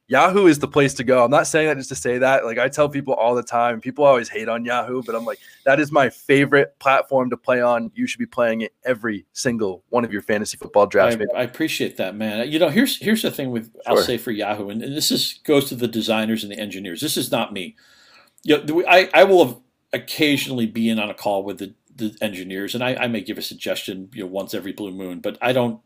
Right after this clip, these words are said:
Speaker 2: I, I don't design the game. I don't design the app, but they win awards for the app because it's intuitive. What does intuitive means?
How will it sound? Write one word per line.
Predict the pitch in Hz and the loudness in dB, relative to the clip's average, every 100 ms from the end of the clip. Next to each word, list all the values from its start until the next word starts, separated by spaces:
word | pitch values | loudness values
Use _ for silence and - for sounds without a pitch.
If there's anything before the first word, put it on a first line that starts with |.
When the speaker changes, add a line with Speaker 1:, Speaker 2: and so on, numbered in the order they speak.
| _ | _
Speaker 2:
I, | 127 156 | 0 2
I | 151 | 2
don't | 160 | 2
design | 135 107 98 | 0 -2 -4
the | 92 | -8
game. | 95 98 113 _ _ _ _ _ _ - | -12 -12 -14 _ _ _ _ _ _ 2
I | |
don't | 139 | 4
design | 127 110 101 92 | 4 0 -2 -2
the | 92 | -6
app, | 80 - _ | -8 -12 _
but | - 117 | -12 0
they | 143 | 2
win | 156 | 2
awards | 160 120 110 117 117 | 0 0 0 0 -2
for | - | -10
the | 107 98 | -10 -6
app | 90 - | -8 -6
because | 113 113 | -6 -6
it's | 117 110 | -6 -10
intuitive. | 101 - 127 92 87 | -8 -2 -2 -2 -4
What | 120 | -2
does | 160 | -2
intuitive | 165 139 156 151 147 | -2 0 2 2 -2
means? | 156 151 - | -4 -4 -10